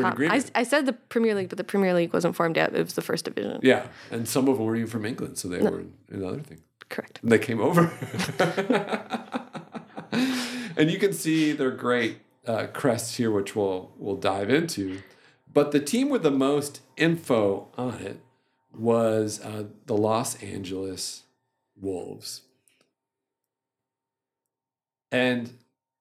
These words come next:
Speaker 2: part of the reason I think that is,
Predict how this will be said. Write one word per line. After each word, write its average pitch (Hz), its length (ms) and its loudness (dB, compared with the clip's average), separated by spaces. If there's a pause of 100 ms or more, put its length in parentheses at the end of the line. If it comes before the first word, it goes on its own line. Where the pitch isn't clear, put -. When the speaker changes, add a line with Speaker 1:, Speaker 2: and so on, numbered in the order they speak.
(260)
Speaker 2:
part - 360 2
of 127 100 -2
the 123 120 2
reason 117 760 -2 (1040)
I 104 60 -8
think 101 280 -10
that 87 140 -8
is, 92 480 -8